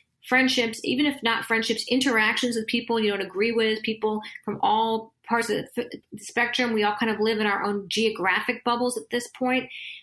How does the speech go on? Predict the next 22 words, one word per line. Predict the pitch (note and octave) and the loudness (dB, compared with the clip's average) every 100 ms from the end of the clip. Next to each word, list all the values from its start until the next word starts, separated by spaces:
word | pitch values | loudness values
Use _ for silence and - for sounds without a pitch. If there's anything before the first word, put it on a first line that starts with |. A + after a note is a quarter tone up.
| - | -2
Um, | A3 A3 | 0 2
and | A3+ | 0
to | C4 B3+ | -2 0
try | C#4+ D4+ | 2 2
to | D4 | 2
take | D#4 D4+ | 0 0
yourself | C4+ B3+ A#3+ - | 0 0 0 0
out | A3+ | 0
of | A#3 | 2
that | G#3+ G3 | 2 0
and | F#3+ | -4
to | G#3+ | -6
kind | G#3 A#3+ | -2 -2
of | A3+ G3 | -2 -2
know | G3+ G#3 G#3+ A#3+ A#3+ | 0 0 2 2 2
as | G#3 G#3 | 0 0
many, | G#3 G3+ A3 A3+ A3+ G#3+ - | 0 0 0 0 -2 -4 -4
uh, | E3 E3 C#3 - _ _ _ _ _ _ - | -4 -4 -6 -10 _ _ _ _ _ _ -4
inter-, | A#3+ B3+ B3 | 0 2 2
ha-, | A3+ B3+ B3+ | 2 0 0
interact | C4+ C4+ G#3 F3 G3+ - - | 0 2 4 2 0 -4 -6
with | - - | -6 -6